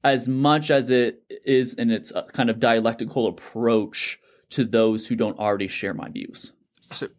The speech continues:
Speaker 2: so speaking of that, you know, those that don't share your views and this idea of beginning with that, what seems obvious to you, how, how does, um, or is Reformed epistemology plausible outside of our Western context? I know many are today are thinking that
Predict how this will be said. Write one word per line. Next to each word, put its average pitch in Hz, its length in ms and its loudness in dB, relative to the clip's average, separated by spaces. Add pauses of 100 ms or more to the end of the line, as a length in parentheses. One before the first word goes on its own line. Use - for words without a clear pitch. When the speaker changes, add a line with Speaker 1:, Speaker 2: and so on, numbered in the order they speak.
Speaker 2:
so - 140 -4
speaking 156 460 0
of 104 80 -2
that, 110 260 2
you 117 60 0
know, 107 100 0
those 113 240 0
that 113 60 -6
don't 104 240 -4
share 113 240 -2
your 107 160 -4
views 101 360 -4
and 98 120 -6
this 101 160 -4
idea 104 260 0
of 95 60 -6
beginning 107 400 -2
with 95 160 -6
that, 101 240 -4
what 107 240 -4
seems 110 280 -4
obvious 98 460 -2
to 98 140 -8
you, 90 320 -10 (400)
how, 127 240 0
how 143 240 0
does, 151 440 0 (100)
um, 110 340 2
or 110 160 0
is 135 240 2
Reformed 127 320 0
epistemology 107 680 0
plausible 104 580 0
outside 101 400 0
of 92 60 -8
our 92 100 0
Western 104 380 -2
context? 104 540 -2
I 98 40 -4
know 95 140 -2
many 101 280 -2
are 95 120 -2
today 98 360 0
are 95 80 0
thinking 95 360 -6
that 87 140 -6